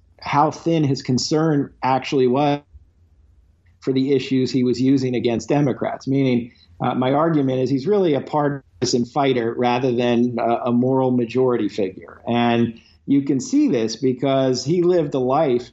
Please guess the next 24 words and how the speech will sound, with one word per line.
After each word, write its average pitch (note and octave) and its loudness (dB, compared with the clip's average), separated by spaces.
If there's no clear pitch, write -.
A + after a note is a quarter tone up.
uh, - -6
where C#3+ 0
personally, C#3 0
uh, - -4
he F3 -2
was F3 2
at C#3+ 0
odds C3+ 0
with C3 -4
a C#3 -2
lot C3 2
of C3+ 0
the C3 0
things B2+ 0
he B2+ 0
was C3 2
calling F#3 0
for. F#2 -8
He C3 0
had, B2+ 0
uh, A2+ 0
uh, C3 -2
affairs. D3 -2
Um, A2+ 0